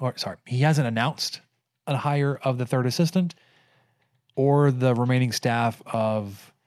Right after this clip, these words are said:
recruiting, personnel, player development, G As, w-,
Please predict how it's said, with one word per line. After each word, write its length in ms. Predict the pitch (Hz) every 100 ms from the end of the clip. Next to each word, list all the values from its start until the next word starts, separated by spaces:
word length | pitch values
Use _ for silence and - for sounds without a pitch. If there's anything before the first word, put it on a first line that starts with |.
| _ _ _ _ _ _ _ _ _ _ _ _ _ _ _ _ _ _
recruiting, 960 | 151 139 - 143 139 131 123 120 117 -
personnel, 840 | - 123 104 120 113 113 107 104 101
player 300 | - 127 123
development, 880 | 113 107 110 107 110 104 107 - - _ _ _ _ _ _ _ _ _ _ _ _ _ _ _ _ _ _ _ _ _ -
G 300 | 113 135 123
As, 240 | 113 107 110
w-, 260 | 135 139